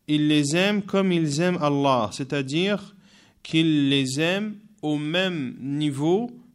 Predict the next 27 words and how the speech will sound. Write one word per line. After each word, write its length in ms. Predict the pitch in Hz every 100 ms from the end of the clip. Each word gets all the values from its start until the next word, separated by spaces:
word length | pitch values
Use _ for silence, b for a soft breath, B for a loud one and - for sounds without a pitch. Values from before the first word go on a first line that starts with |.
| _
que, 520 | 151 151 170 180 - - -
ils 320 | 135 135 135
aiment 220 | 170 151 127
Allah 280 | 135 143
Azza 200 | 139 139
wa 60 | 135
Jal 180 | 135 180
au 140 | 147
même 260 | 147 175 170
niveau 400 | 151 135 160 185
que 160 | 190
leur 540 | 143 139 170 175 - - b b b b b b -
divinité. 800 | 120 170 156 147 127 123 107 - - _ _ _ _ _ _ _ _ _ _ _ _ b b b b b b b b _ _ _ _ _ _ _
Et 80 | 156
la 120 | 156
parole 200 | 160 165
d'Allah 240 | 160 151 147
Azza 180 | 139
wa 120 | 139 135
Jal, 180 | 156
وَالَّذِينَ 460 | 156 143 143 160 156
آمَنُوا 800 | 143 151 170 180 156 143 135 135
أَشَدُّ 440 | 127 170 185 156
حُبًّا 380 | 151 - 147 135
لِلَّهِ. 580 | 131 127 117 120 113 95 87 - _ _ -
Et 140 | 131
ceux, 640 | 127 - 175 180 156 -